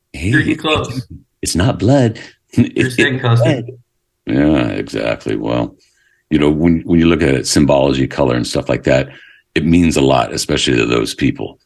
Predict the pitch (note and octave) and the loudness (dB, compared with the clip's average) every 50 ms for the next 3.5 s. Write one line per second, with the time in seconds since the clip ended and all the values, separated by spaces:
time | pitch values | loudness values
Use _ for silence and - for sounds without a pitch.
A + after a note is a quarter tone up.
0 | _ _ _ _ - - A#1+ B1 B1+ B1+ C2 C2 B1+ C2 - - - - - - | _ _ _ _ -6 -2 0 0 2 2 2 2 2 0 0 -2 -4 -4 -2 0
1 | E2+ D#2 C#2+ C2 B1 B1 C2 D2 D2 C2+ B1 D2 D2 D#2+ F#2 E2 E2+ F2 E2 E2+ | 2 2 4 2 2 2 2 2 0 0 0 0 0 0 2 4 4 4 4 2
2 | E2 C#2+ C#2 C2+ C2 C2 B1 A#1+ - - - B1+ A#1+ A#1 A#1 A1 A#1 - - - | 2 2 2 2 2 0 0 -2 -4 -4 -2 -2 0 0 -2 -4 -8 -12 -8 -2
3 | C#2+ D2+ D2+ D#2 E2 F2+ B2+ - - - | 0 2 2 4 4 2 0 -2 -8 -16